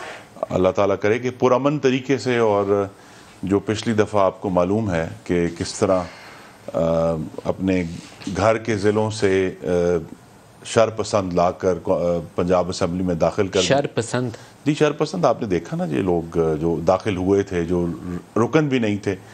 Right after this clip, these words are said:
Speaker 1: और उनको फ्लोर पर आने दिया गया, और उन्होंने फिर जिस तरह की, अ, मेंबरान में भी हुलड़बाजी हुई, लेकिन उनकी मौजूदगी की वजह से फिर हर एक बहुत बदमज़गी हुई। तो, अ, जिस तरह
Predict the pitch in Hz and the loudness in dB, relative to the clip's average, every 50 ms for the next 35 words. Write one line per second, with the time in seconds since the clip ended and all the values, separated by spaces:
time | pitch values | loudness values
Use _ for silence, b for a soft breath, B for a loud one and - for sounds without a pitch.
0 | B B B B B B - - 95 98 110 113 113 110 101 - - 101 101 101 | B B B B B B 0 2 2 2 2 0 -2 -4 -4 -2 2 2 4 4
1 | 104 101 - 104 92 87 87 95 104 104 95 95 95 92 90 82 90 90 90 90 | 2 2 2 2 2 2 2 0 -2 -2 0 2 2 2 2 2 0 0 0 0
2 | 90 90 90 92 92 92 87 - 101 82 80 90 82 - - 101 90 87 82 85 | 0 0 -2 -2 -4 -4 -4 -4 -4 -4 -4 -4 -4 -2 -2 0 0 -2 -4 -4
3 | 87 85 85 85 B B B B B B B B B B - - 78 82 82 90 | -4 -6 -6 -6 B B B B B B B B B B -6 -4 -2 -2 0 0
4 | 98 101 95 104 104 110 127 143 156 156 160 156 139 131 135 131 127 127 127 127 | 2 2 4 4 4 4 4 2 0 0 0 2 2 2 2 4 4 4 2 2
5 | 120 110 107 127 151 165 156 - 143 135 131 131 127 - 139 113 107 98 95 104 | 0 -2 -2 -2 -2 -2 -2 -2 0 0 0 0 0 0 2 2 2 0 2 0
6 | 107 110 110 127 123 113 110 98 98 98 101 101 95 - 101 95 - - 95 85 | 0 0 0 -2 0 2 2 2 4 4 4 2 2 0 -4 -4 -2 -2 -4 0
7 | 87 101 98 95 95 92 - - - 104 101 92 92 104 127 135 113 101 107 90 | 2 2 2 2 0 -4 -12 -4 -2 -2 0 2 4 4 4 4 4 2 -2 -2
8 | 85 92 90 85 90 107 107 98 98 123 151 - B B B B B B B B | -2 -4 -4 -4 -2 -2 -2 0 0 -2 -4 -8 B B B B B B B B
9 | B B - - - - 101 95 98 98 98 101 98 - - 95 92 92 92 90 | B B -18 -4 0 2 2 4 4 4 2 2 0 -2 -2 0 2 2 2 2
10 | 87 104 101 - - 135 127 123 120 113 95 | 0 -2 -2 0 2 2 4 4 2 0 -2